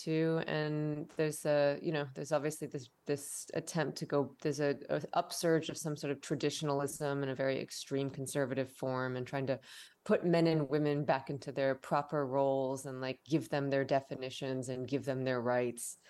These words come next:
Um, but I mean, it just shows you that they already see it, um, slipping through their fingers.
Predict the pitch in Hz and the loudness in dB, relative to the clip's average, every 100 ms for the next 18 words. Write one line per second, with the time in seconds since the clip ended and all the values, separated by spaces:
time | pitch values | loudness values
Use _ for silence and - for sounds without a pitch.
0 | - - - - - - - - 156 143 | -20 -20 -20 -20 -20 -20 -8 0 4 4
1 | 135 117 98 - - - 175 165 160 151 | 4 2 -2 -8 2 6 6 6 2 0
2 | 151 - 147 139 135 120 123 135 127 123 | -2 0 -2 -2 -4 -4 -4 0 0 0
3 | - - - - - - _ - - _ | -4 -8 -8 -6 -6 -10 _ -20 -20 _
4 | _ _ - 143 135 156 170 - - 165 | _ _ -6 -4 -4 -6 -10 -8 -4 -2
5 | - 135 147 - 143 - - - - 170 | -2 -4 -4 -4 -4 -6 -8 -8 -8 -10
6 | - | -14